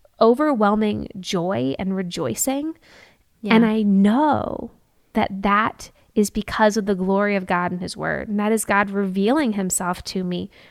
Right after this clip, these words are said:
Speaker 1: through his word. And so, you know, the most compelling thing to me that makes me trust the Bible is,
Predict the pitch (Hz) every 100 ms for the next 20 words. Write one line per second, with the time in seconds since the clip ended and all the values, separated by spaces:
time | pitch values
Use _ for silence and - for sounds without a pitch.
0 | _ - 208 208 202 185 202 170 175 -
1 | - - - - - 220 - 240 240 247
2 | 233 226 233 311 - - 254 - - 208
3 | 208 202 - 170 170 208 208 _ - _
4 | _ - - 202 190 185 - 196 196 -
5 | - 233 - 185 190 - 185 175 160 165
6 | 175 185 - _ _ _ _ _ _ _
7 | - 190 180